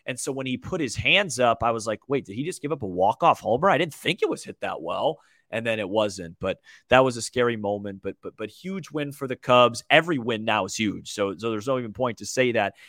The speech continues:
A-, and they got a, they got a lot of help, uh, from a certain right fielder who's having a little bit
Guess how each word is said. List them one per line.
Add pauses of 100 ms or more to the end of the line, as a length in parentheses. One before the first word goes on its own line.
(180)
A-,
and
they
got
a, (240)
they
got
a (140)
lot
of
help, (320)
uh,
from
a
certain (180)
right
fielder
who's
having
a
little
bit